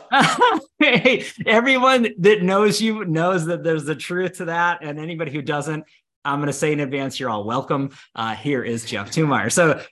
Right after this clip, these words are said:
Jeff, I, I do wanna start with really your origin story, kinda telling everybody out there who maybe doesn't know you yet, uh, where you came from, what got you into the business,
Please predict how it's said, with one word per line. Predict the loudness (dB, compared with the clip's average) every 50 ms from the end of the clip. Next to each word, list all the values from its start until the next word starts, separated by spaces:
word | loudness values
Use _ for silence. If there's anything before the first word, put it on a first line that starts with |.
| _ 0
Jeff, | 2 2 2 2
I, | 2 -2 -2 0
I | 0 -2
do | -2 0 2 2 2
wanna | 2 0 0 0 -2 -2 -4 -6 -8
start | -8 -4 -2 -2 -2 -2
with | -2 -4 -6 -6
really | -6 -4 -4 -4 -4
your | -4 -4 -4 -4 -4
origin | -4 -4 -4 -4 -4 -6 -6 -6 -8 -8
story, | -8 -8 -6 -4 -4 -4 -4 -6
kinda | -8 -8 -8 -8
telling | -8 -8 -8 -6 -6 -6
everybody | -6 -6 -4 -4 -4 -4 -2
out | -2 -2 -2
there | -2 -4 -6
who | -4 -4 -4 -2 -2 -2
maybe | -2 -4 -4 -4 -4 -4 -4 -4 -8 -16 -20 -20 _ _ -10
doesn't | -6 -4 -2 -2 -2 -4 -6 -6 -4
know | -6 -4 -4 -4 -4
you | -4 -4 -4 -4
yet, | -2 -2 -2 -2 -2 -2 -2 -4 -8 -12 _ _ _ _ _ _
uh, | -10 -8 -8 -8 -6
where | -4 -2 -2
you | 0 -2 -2
came | -6 -4 -4 -2 -2 -2 -2
from, | -2 -2 -2 0 0 -2 -2 -4 -6 -8 -10 -12 _ _ _ -6
what | -2 -2 -2 0
got | 0 0 0 0
you | 0 -4 -4
into | -4 -4
the | -6 -6
business, | -4 -4 -4 -4 -4 -4 -6 -8 -6 -6 -6 -8 -8 -10 -10 -12 -12